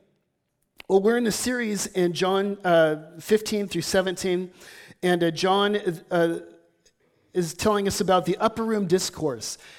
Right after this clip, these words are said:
And this is a series of talks that Jesus gave his disciples just hours before he was crucified. And so he's, uh, preparing them for life in the world without him and telling them, "You know, this, I'm gonna be gone, I'm gonna be going away, but this is how I want you to live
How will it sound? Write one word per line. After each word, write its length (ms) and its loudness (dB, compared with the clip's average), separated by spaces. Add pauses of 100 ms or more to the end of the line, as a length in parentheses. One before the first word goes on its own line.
(100)
And 120 0
this 120 -2
is 120 0
a 40 0
series 400 -4
of 120 -6
talks 320 0
that 80 -6
Jesus 380 -4
gave 200 4
his 140 -6
disciples 480 -2
just 200 -8
hours 480 2 (380)
before 320 4
he 60 6
was 180 -2
crucified. 640 -2 (800)
And 140 -6
so 180 6
he's, 400 -2
uh, 160 2
preparing 480 -4
them 260 -6 (220)
for 180 2
life 360 2
in 80 -2
the 80 0
world 280 -2
without 380 0
him 260 -6 (720)
and 120 -4
telling 240 0
them, 140 -4 (100)
"You 80 -2
know, 80 0
this, 180 -4
I'm 140 -2
gonna 160 -2
be 80 -2
gone, 360 0
I'm 100 -4
gonna 180 -2
be 100 -2
going 300 -2
away, 240 2
but 160 -6
this 180 -6
is 120 -8
how 200 -4
I 100 0
want 300 -6
you 100 -4
to 60 -2
live 640 -6